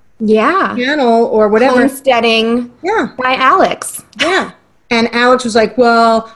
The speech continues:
Speaker 2: I don't really like to talk on camera." I said, "You don't have to. All you have to do is do it and let Leah direct you, and she can do all of the, um,
Speaker 1: That's
Speaker 2: narrative
Speaker 1: brilliant.
Speaker 2: and stuff."
Speaker 1: Yeah.
Speaker 2: Anyway, think outside the box
Speaker 1: Right.
Speaker 2: because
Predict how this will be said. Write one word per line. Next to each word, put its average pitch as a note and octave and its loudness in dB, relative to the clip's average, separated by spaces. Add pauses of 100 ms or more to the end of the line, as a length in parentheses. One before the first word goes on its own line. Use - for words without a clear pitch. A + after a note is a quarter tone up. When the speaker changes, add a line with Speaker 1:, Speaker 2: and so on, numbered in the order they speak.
(140)
Speaker 2:
I A#3+ 2
don't C4+ 2
really A#3+ 4
like A3 2
to G3+ -6
talk G3+ -4
on F#3+ 0
camera." G3 -4
I G3+ -2
said, F#3+ -8
"You A3 -2
don't A3+ 0
have G#3+ -4
to. F#3+ 0
All G#3 0
you A#3+ 2
have A#3+ -2
to A3+ -4
do F#3+ 0
is E3 -4
do F#3 0
it F3 -4 (480)
and G3 0
let G#3 0
Leah G#3+ 2
direct F#3+ -2
you, F#3+ 0
and F#3+ -4
she A#3 -2
can A#3 0
do F#3+ 0 (120)
all F#3+ 0
of F3+ -6
the, F#3 0
um, F3 -6 (180)
Speaker 1:
That's G3+ -4
Speaker 2:
narrative G#3 0
Speaker 1:
brilliant. F3 -12 (180)
Speaker 2:
and G3+ -6
stuff." A3+ -2
Speaker 1:
Yeah. G#3+ 0
Speaker 2:
Anyway, D4 0
think F#4 -2 (100)
outside B3+ -2
the G#3+ 0
box E3+ -4
Speaker 1:
Right. F3+ -2
Speaker 2:
because - -20